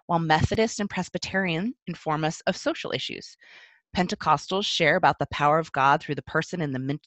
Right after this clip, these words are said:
ministry of the Holy Spirit, while Nazarenes and Wesleyans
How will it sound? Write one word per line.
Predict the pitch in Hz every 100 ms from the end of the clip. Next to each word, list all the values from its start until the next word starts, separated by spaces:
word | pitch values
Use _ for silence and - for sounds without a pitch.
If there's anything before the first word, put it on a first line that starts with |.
| -
ministry | 165 196 - - 165 -
of | 131
the | -
Holy | - 135 147
Spirit, | - 113 110 127 - - -
while | - 156
Nazarenes | 143 135 135 139 147 196
and | - 170
Wesleyans | 156 196 - 175 165 214 -